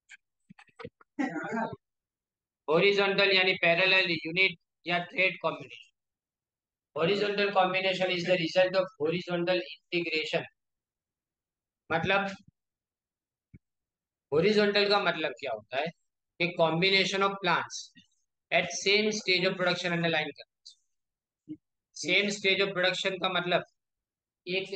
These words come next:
जैसी चीजें बनाने वाले सारे business एक साथ में combine हो जाए, उनका output same है।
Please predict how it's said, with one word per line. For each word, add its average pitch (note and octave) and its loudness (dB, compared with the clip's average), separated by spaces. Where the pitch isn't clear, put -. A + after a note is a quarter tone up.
जैसी E3+ -2
चीजें E3 -4
बनाने D#3+ 0
वाले D3+ 0
सारे D3+ -2
business D#3 -8
एक D#3 -4
साथ D3+ 0
में D#3+ -2
combine C#3+ -6
हो - -20
जाए, - -20
उनका F3 2
output G3+ 2
same F#3+ 2
है। G3+ -10